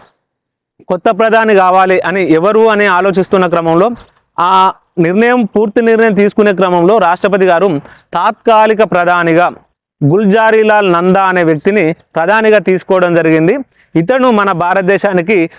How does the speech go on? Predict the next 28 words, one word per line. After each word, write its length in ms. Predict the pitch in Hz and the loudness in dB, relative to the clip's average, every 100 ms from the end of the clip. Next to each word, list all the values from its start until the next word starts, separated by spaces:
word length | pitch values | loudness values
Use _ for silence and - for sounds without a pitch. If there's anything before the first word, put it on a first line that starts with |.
| - | -6
రెండవ 440 | 143 165 196 233 226 | -2 0 2 2 0
ప్రధాని 520 | 196 185 190 185 180 | 0 0 0 0 0
అని 260 | 170 208 247 - - | 0 -2 -6 -10 -6
మనం 280 | 156 165 156 | -4 -2 -2
చెప్పుకోవాలి. 680 | 147 160 160 147 143 135 - _ _ 151 | -2 -4 -2 0 0 -2 -6 _ _ -4
మరి 200 | 170 185 | 0 0
ఈయన 120 | 185 | 0
ఎన్ని 160 | 185 | 0
రోజులు 300 | 220 226 220 | 0 2 2
చేసిండంటే 340 | 202 185 185 175 | 2 2 0 -2
కేవలం 360 | - 190 208 | -2 -2 0
పంతొమ్మిది 460 | 175 165 175 196 190 | -2 -2 -2 2 2
రోజులు 220 | 185 180 | 2 2
మాత్రమే 420 | 165 160 160 170 | 2 0 0 -2
చేసిండు. 420 | 170 156 - 147 254 - - - | 0 0 0 -2 -2 -6 -20 -4
ఈ 60 | 180 | -4
పంతొమ్మిది 500 | 165 165 208 233 226 | -2 -2 0 2 2
రోజులు 280 | 220 208 185 | 2 2 2
చేసిన 280 | 185 196 175 | 0 0 0
తర్వాత 360 | 165 165 160 | 0 0 -2
మనకు 580 | 196 170 156 220 160 160 - - - | -2 -2 -2 0 0 0 -4 -18 -4
లాల్ 320 | 147 185 240 | -2 2 2
బహదూర్ 420 | 214 202 202 220 202 | 2 0 0 0 0
శాస్త్రి, 480 | 190 175 180 160 - - - | -2 -2 -2 -4 -6 -16 -4
ఇండియన్ 400 | 160 185 226 220 | -2 2 0 2
నేషనల్ 320 | 196 202 220 | 0 0 0
కాంగ్రెస్ 420 | 196 180 180 190 190 | 0 -2 0 -2 -2
తరపునే 520 | 160 151 160 190 | -2 0 0 0